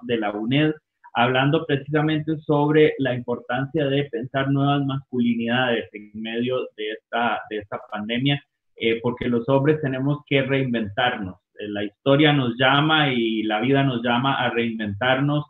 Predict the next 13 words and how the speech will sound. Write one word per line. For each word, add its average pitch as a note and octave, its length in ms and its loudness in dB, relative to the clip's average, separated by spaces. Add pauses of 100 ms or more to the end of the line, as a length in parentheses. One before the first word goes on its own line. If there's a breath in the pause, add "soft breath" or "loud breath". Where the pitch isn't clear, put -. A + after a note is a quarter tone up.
(400)
a, G#2 400 2
a G2+ 340 -6
asumir C#3 520 4
un C#3+ 160 4
rol C#3 220 2
más B2+ 200 -4
justo D3 360 -2
dentro C3 320 -4
de C3 60 0
la A#2+ 160 -2
sociedad, A#2+ 640 -2 (400)
este, A#2 680 -2
y D3 280 2